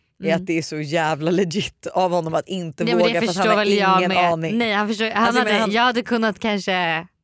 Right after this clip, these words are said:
Speaker 2: kasta en drink.
Speaker 1: Ja,
Speaker 2: Alltså,
Speaker 1: nej, men
Speaker 2: väl,
Speaker 1: alltså,
Speaker 2: han
Speaker 1: du hade kunnat göra vad som helst,
Speaker 2: Ja.
Speaker 1: för det är också så här,
Speaker 2: Fast
Speaker 1: alltså,
Speaker 2: vad, vad som helst, men
Speaker 1: nej,
Speaker 2: han
Speaker 1: men
Speaker 2: känner ju mig.
Speaker 1: Ja, ja, fast känner, nej, känner ni varandra längre liksom?
Speaker 2: Nej, men, eh.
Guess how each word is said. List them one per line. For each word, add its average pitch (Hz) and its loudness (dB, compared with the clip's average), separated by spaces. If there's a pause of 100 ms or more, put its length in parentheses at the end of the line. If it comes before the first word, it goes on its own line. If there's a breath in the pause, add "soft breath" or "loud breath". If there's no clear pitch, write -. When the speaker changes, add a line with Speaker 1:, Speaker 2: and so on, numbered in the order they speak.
(380)
Speaker 2:
kasta 226 -4
en 175 -2
drink. 180 -8 (240)
Speaker 1:
Ja, 190 0
Speaker 2:
Alltså, 240 4
Speaker 1:
nej, 196 2
men 233 2
Speaker 2:
väl, 180 4
Speaker 1:
alltså, 214 0
Speaker 2:
han 233 0 (120)
Speaker 1:
du 180 -2
hade 214 2
kunnat 208 -2
göra 170 0
vad 165 0
som 180 -10
helst, 190 -2
Speaker 2:
Ja. 208 2
Speaker 1:
för 196 4
det 185 2
är - -2
också - -8
så - -8
här, 151 -2 (300 loud breath)
Speaker 2:
Fast 240 -2 (120)
Speaker 1:
alltså, - 2
Speaker 2:
vad, 196 -10
vad 208 0
som 185 -8
helst, 170 -4
men 190 -4
Speaker 1:
nej, 208 2
Speaker 2:
han 196 0
Speaker 1:
men 190 0
Speaker 2:
känner 185 -2
ju 165 -6
mig. 156 -12 (300)
Speaker 1:
Ja, 165 0
ja, 156 2
fast 139 -12
känner, 143 -6
nej, 147 -2
känner 180 -6
ni 202 -2
varandra 165 -6
längre 85 -10
liksom? 143 -10 (140)
Speaker 2:
Nej, 196 -2
men, 190 -8
eh. 175 -8